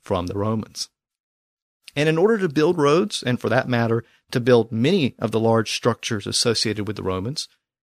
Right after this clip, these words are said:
you needed to have very precise measurements of distance and weight. So this is where many of the Roman weight measurements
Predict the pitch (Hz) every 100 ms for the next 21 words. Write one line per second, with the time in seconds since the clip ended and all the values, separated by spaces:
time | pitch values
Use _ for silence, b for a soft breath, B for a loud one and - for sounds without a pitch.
0 | _ - 139 175 220 240 175 180 165 127
1 | - 139 165 185 - 131 - 160 143 143
2 | - 127 139 156 117 65 - 98 _ 123
3 | 135 - - - 90 98 107 - - -
4 | _ _ _ _ _ - 180 226 254 233
5 | 175 160 151 190 202 147 120 123 139 123
6 | 110 131 175 117 104 98 98 98 -